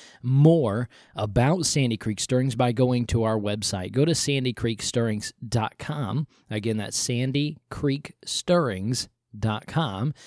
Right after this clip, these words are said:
Click the About button to find out more about Sandy Creek Stirrings, what this podcast is based around, how it is going to help you, and also where the name comes from, and a little bit about myself.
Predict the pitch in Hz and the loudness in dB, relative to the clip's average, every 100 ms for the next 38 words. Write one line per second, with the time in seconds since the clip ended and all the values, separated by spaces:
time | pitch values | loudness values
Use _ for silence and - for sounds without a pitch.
0 | - - 185 151 139 110 117 147 117 107 | -20 -4 -2 2 2 4 2 -2 -4 -8
1 | 113 120 120 127 113 107 120 170 139 117 | -4 -4 -2 -2 -2 -2 0 2 2 0
2 | 113 107 - 135 113 - 127 - 139 156 | 0 -2 -2 -2 -2 -2 -6 -4 -2 0
3 | 123 151 190 156 - 143 131 143 127 - | 0 0 2 0 0 -2 -2 -2 -2 -2
4 | 110 104 131 120 123 113 110 131 147 - | -2 0 0 0 0 0 0 -2 -4 -8
5 | - - - 123 147 139 131 123 110 131 | -18 -12 -6 0 2 2 0 0 0 0
6 | 131 117 107 - 180 - 117 101 143 - | 0 -2 -2 -4 -4 -2 0 0 0 -4
7 | _ - 127 190 208 220 151 160 147 147 | _ -4 0 2 4 6 8 6 6 4
8 | 135 139 180 - 185 175 - 185 196 220 | 4 4 2 2 0 0 0 0 0 2
9 | 226 214 202 185 175 151 127 123 131 117 | 4 6 6 4 2 0 2 0 -2 -2
10 | 101 101 104 - 160 135 85 | -2 -4 -6 -2 0 0 -4